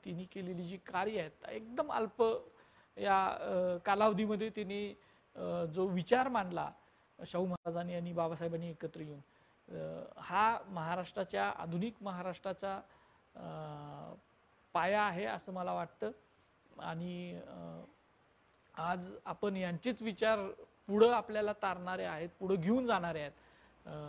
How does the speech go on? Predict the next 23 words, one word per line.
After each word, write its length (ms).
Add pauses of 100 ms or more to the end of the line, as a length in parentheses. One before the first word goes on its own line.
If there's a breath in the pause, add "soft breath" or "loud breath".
(520)
असं 280
सुद्धा 220
मला 180
वाटतं. 340 (460 soft breath)
आणि 240
आज 380 (280)
या, 320
अ, 580
महाराष्ट्र 540
परिचय 400
केंद्रातर्फे 760
मला, 400 (540 soft breath)
अ, 100
व्याख्यान 680
देण्याची, 800
अ, 80
बोलण्याची, 640
या 120
दोघांच्या 420
ऋणानुबंधावर 580
बोलण्याची 400
संधी 340
दिली, 260